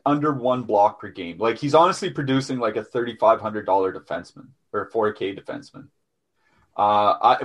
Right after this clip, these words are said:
<laughs> I would say Oliver Ekman-Larsson is definitely a guy you can leave out of your lineups. Uh, like, the mat-, the matchups that the coaches dictate is why we like Arizona so much here. Like, if,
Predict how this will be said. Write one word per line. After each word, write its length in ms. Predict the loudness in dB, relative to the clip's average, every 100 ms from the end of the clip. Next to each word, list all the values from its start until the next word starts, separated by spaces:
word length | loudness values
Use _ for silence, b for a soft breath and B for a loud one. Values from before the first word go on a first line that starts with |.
| -4
<laughs> 40 |
I 100 | -4 -4
would 100 | -4
say 220 | 2 4
Oliver 320 | 6 6 6
Ekman-Larsson 600 | 4 0 0 0 0 -4
is 100 | -8
definitely 360 | -2 -2 -2 -2
a 20 |
guy 160 | 4 2
you 80 | 2
can 120 | -6
leave 160 | -2
out 60 | 0
of 60 | 0
your 100 | -2
lineups. 420 | -4 -4 -8 -12 b b b b b
Uh, 140 | 0 0
like, 380 | 4 6 6 2
the 100 | 2
mat-, 340 | 6 6 6
the 120 | 2
matchups 800 | 4 4 4 6 6 4 -8 -16 -6
that 200 | 2 2
the 80 | 2
coaches 380 | 0 0 0 -4
dictate 500 | -2 -2 -2 -4 -2
is 200 | -6 2
why 180 | 4 4
we 140 | 2
like 280 | 0 0 -4 _ _
Arizona 400 | -2 -2 -2 -8
so 160 | -8 -8
much 260 | -6 -8 -8
here. 180 | -2
Like, 180 | 0 2
if, 140 | 0